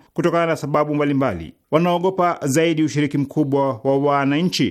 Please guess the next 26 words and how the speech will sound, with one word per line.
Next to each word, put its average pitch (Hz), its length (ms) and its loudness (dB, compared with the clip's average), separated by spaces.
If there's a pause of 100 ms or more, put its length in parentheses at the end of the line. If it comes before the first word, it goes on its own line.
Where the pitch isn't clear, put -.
katika 139 220 0
uchaguzi 147 760 -2
na 131 320 0
nguvu 143 320 2
ya 147 120 2
watu 139 280 0
wa 131 80 2
Iran 139 420 -2
kuliko 165 340 -2
kitu - 280 -4
kingine 120 300 0
chochote. 98 440 -6 (420)
Ayatollah 139 400 0
Khamenei 113 400 0
ameyataja 127 540 -2
mafanikio 139 520 -2
muhimu 156 420 -2
ya 151 60 0
uchaguzi 135 560 -2
madhubuti 151 720 -2
na 147 340 -2
wenye 156 280 -2
hamasa 170 500 -4
kubwa 180 380 -2
kuwa 190 260 -2
ni 196 200 -2